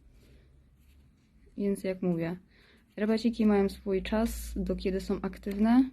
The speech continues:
Po czasie, no wiadomo, nie są już aktywne. E, są one na zamówienia i na kolejne zakupy, czyli gotowe zamówi-, e, gotowe akcesoria albo zamówienie na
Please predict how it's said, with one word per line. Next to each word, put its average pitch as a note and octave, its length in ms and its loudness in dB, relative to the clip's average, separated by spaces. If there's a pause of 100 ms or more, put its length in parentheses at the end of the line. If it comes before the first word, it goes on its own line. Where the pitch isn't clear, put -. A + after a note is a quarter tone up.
Po G#3 180 -4
czasie, G#3 380 -2
no G3 140 0
wiadomo, F#3 320 4
nie F3+ 140 4
są F3+ 120 -2
już F3 160 -4
aktywne. D3+ 420 -8 (920)
E, G3 540 4
są C4 220 6
one A3+ 160 6
na G#3 140 6
zamówienia A3 480 6
i F#3 60 4
na F3+ 120 2
kolejne D#3+ 400 -2
zakupy, G3+ 420 -6
czyli D#3 200 -6
gotowe F#3+ 380 4
zamówi-, G3+ 420 4
e, F#3 240 0
gotowe F#3+ 720 2
akcesoria G3 580 0
albo E3 440 0
zamówienie G#3+ 540 8
na D#3+ 280 0